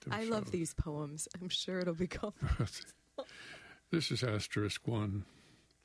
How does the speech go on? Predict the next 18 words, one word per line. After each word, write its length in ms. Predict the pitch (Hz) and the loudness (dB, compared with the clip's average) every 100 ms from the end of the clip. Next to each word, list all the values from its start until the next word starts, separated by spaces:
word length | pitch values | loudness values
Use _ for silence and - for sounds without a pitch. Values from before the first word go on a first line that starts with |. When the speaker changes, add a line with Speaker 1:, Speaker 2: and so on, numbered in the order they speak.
| _ _ - - - - - - _ _ | _ _ -20 -20 -20 -20 -20 -20 _ _
Speaker 2:
Shredded 540 | - - 151 143 135 110 | -4 4 6 6 2 2
pulp, 400 | 123 127 127 - - - - _ _ - | 2 2 0 -6 -18 -20 -20 _ _ 0
glue 340 | 123 131 127 | 4 6 6
of 80 | 117 | 4
history, 560 | - 120 - - 123 107 - - _ _ _ _ _ _ | 2 0 0 0 0 -2 -8 -20 _ _ _ _ _ _
page 380 | - 127 123 113 | 2 4 6 4
upon 460 | 110 - 113 110 101 _ | 0 2 4 2 0 _
page 540 | 127 117 104 104 - - _ | 2 4 4 0 -4 -16 _
pressed 280 | - 104 95 | -2 0 -2
flat. 460 | - 117 95 95 - - _ _ _ _ _ _ _ - - _ - | -4 -2 -2 -4 -8 -20 _ _ _ _ _ _ _ -20 -20 _ 0
In 100 | 120 | 4
every 300 | 135 127 143 | 4 4 4
word, 440 | 123 131 117 113 | 4 4 4 2
in 440 | - 135 127 127 - | 2 4 6 4 4
and 160 | 110 | 2
between 400 | 110 - 123 117 | 2 2 2 4
each 280 | 120 113 - | 2 0 -4
cry 540 | - 147 135 107 92 | -2 0 2 2 -2